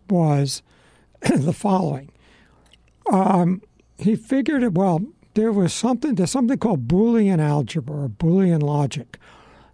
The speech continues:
And that is, <clears throat> to highly simplify, well, okay, let's describe it from, uh, from, you know, what we heard from Socrates. Um,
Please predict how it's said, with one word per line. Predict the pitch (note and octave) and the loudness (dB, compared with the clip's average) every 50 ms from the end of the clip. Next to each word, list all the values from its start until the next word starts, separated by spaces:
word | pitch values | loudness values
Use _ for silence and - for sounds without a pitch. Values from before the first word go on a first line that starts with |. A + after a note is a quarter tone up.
| _ _ - | _ _ -2
And | D#3+ D#3+ D#3 D#3 | 0 2 2 4
that | E3+ F#3 A3 B3 B3+ B3+ | 4 2 2 2 2 2
is, | B3 A3 F#3+ E3+ D#3+ D#3+ E3 D3 - - _ _ _ _ | 2 2 2 2 2 2 0 -2 -6 -12 _ _ _ _
<clears throat> | _ - - - | _ -18 -6 -2
to | - - D#4+ D#3+ D#3+ C3+ - - _ - | -2 0 2 0 0 -2 -4 -8 _ -4
highly | G3+ E3+ D#3+ G#3 A3 G#3 G3+ G3 D#3 | 0 2 2 2 2 2 2 0 0
simplify, | - - G3+ F3 - - F3+ C#3 - - F3+ E3+ D3 D3 C3+ A#2 G#2 _ _ _ _ _ _ _ _ _ _ _ _ _ _ _ _ _ _ _ _ _ _ _ _ _ _ _ _ - | 0 -2 -2 -2 -2 -2 -6 -6 -4 -4 -2 -2 -2 -2 -4 -4 -8 _ _ _ _ _ _ _ _ _ _ _ _ _ _ _ _ _ _ _ _ _ _ _ _ _ _ _ _ -2
well, | A#3+ G#3 F3+ C3 - - - - - - - - | 0 0 0 -2 -6 -10 -18 -20 -20 -12 -6 -4
okay, | B3 G#3 - F#3 C#3 G#2+ - - - _ - | -4 -2 0 -2 -2 -4 -6 -14 -16 _ -2
let's | G#3+ G#3+ A3 - - - | 0 0 0 -2 -4 -4
describe | - A#3 - - - - F#3+ F#3+ F#3+ F#3 F3 C#3+ | -2 -2 -2 0 0 0 2 2 2 2 2 2
it | F3 E3+ - | 0 -2 -2
from, | - - - - F3+ E3 D#3 D#3 D3 C#3+ C#3 C#3+ C#3 | -4 -6 -2 0 2 2 4 2 2 2 0 0 2
uh, | C#3 C#3 C3+ C3+ C3+ B2+ A#2+ - - _ - - - - - _ | 2 2 2 2 2 0 -2 -4 -8 _ -20 -20 -20 -20 -20 _
from, | _ - - - G3 F#3 E3+ D3+ C#3+ C3+ C3 B2+ C3 C#3+ | _ -14 -6 -2 0 2 2 2 2 2 0 0 -2 -2
you | F#3 F3+ F3 | -2 0 0
know, | D#3 C#3+ | 0 0
what | B2+ D3+ D#3+ | 0 0 0
we | C#3+ C#3+ C#3 | 0 0 0
heard | B2 - E3+ D3 B2 | 2 2 0 0 0
from | - - D#3+ B2+ | -2 -4 -6 -4
Socrates. | A#2+ - - F3+ E3+ D3 - - D#3 B2 C3 C3 A#2+ A2+ - - - - - - - - - _ - | -4 -2 -2 0 0 -2 -2 -2 -2 -2 -2 -2 -2 -4 -6 -12 -20 -20 -20 -20 -20 -20 -16 _ -2
Um, | A3 F#3 F#3 F3 E3 D#3+ D3 C3+ A#2+ | 0 2 4 4 2 2 2 0 -2